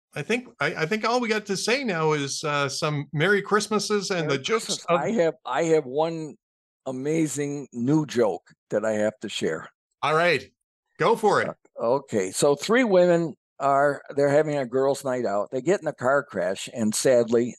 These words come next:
Speaker 2: they're all killed. So they get to heaven, and, uh, Saint Peter says, "Well, you got, you, you girls are welcome, uh, but, uh, you need to understand we have one rule here. You can't step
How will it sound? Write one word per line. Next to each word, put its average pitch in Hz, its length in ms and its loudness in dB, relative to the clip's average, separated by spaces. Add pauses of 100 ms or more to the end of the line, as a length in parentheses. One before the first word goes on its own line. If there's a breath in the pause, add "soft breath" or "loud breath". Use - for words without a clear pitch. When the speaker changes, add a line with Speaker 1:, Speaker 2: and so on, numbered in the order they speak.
Speaker 2:
they're 104 180 0
all 95 200 0
killed. 87 340 -2 (640 soft breath)
So 147 200 2
they 147 120 2
get 220 220 4
to 208 100 4
heaven, 131 520 2 (680)
and, 135 400 0
uh, 131 380 4
Saint 156 280 -4
Peter 185 260 0
says, 151 280 -4
"Well, 139 260 2
you 156 120 -2
got, 135 260 0
you, 117 240 -10 (140)
you 120 120 -4
girls 120 360 4
are 123 40 4
welcome, 110 640 2 (140)
uh, 120 500 0 (140)
but, 113 180 0 (180)
uh, 107 280 -4
you 113 180 4
need 135 300 6
to 135 60 4
understand 123 420 2
we 117 80 4
have 107 100 2
one 120 280 0
rule 139 360 2
here. 98 380 -4 (640 soft breath)
You 107 220 -2
can't 131 420 0 (200)
step - 400 0